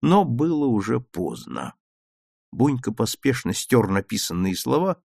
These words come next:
и в замешательстве остановился. У него было отдельно!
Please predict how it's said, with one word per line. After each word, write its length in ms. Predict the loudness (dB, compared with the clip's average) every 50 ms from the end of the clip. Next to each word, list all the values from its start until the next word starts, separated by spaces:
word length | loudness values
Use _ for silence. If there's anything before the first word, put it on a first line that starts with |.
| _ _
и 100 | 4 6
в 60 | 6
замешательстве 920 | 6 6 6 4 4 2 0 0 -2 -2 -2 -6 -8 -8 -8 -6 -4 -4 -4
остановился. 880 | -4 -6 -6 -6 -6 -4 -4 -6 -8 -10 -12 -12 -12 -12 -14 -14 -14 -16 -20 _ _ _ _ _ _ _ _ _ _ _ _ _ _ _ _ _ _ _ _ _ _ _ 0
У 120 | 4 8
него 280 | 10 10 12 12 12 10
было 300 | 10 8 8 10 10 10
отдельно! 760 | 8 8 4 4 6 8 10 10 10 8 8 6 4 2